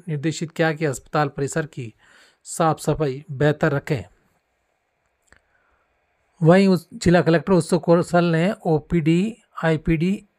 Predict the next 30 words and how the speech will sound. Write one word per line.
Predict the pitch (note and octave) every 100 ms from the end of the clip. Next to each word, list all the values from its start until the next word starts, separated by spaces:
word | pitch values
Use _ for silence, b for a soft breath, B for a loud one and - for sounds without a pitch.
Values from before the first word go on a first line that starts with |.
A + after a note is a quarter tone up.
| -
जांच | C#3 E3 D#3+ D#3+
कक्ष, | - F3 - F3+
दवाई | C#3+ D3+ D#3 D#3
वितरण | D3 E3 F#3 - b b b b _ -
कक्ष, | F3 E3+ -
पर्ची | E3 E3 D#3 E3+
काउंटर, | D#3 D#3 D3 E3+ F#3
चिकित्सा | - - D#3 -
कक्ष, | - E3 D#3+ -
शौचालय | D#3+ D#3 D3+ D#3 F3+ - _ _ _ _
इत्यादि | G3 F3+ E3+ D#3+
सहित | - D#3+ C#3+
संपूर्ण | - D#3+ - E3+ D#3
अस्पताल | - - D#3
परिसर | C#3 C#3+ C3 F3
का | D#3+ A#2+ - b b b b b
निरीक्षण | D#3+ D3 F3+ E3+
किया | C#3 F3+ G#3+ -
एवं | E3+ D#3
अधिकारियों | D3+ C#3 D#3 D3 D#3+ F3 A#2 B2+
से | - E3 B2+ A2 b b b b b
मरीजों | E3 E3+ E3 G3+
को | G3+ F#3+
मिल | F3 E3+
रही | E3+ F#3+
चिकित्सा | F3+ C#3+ E3 E3+
सुविधाओं | D3 D#3+ D#3 F3+
की | E3+
जानकारी | D3 C#3+ D#3 D3
ली। | D3+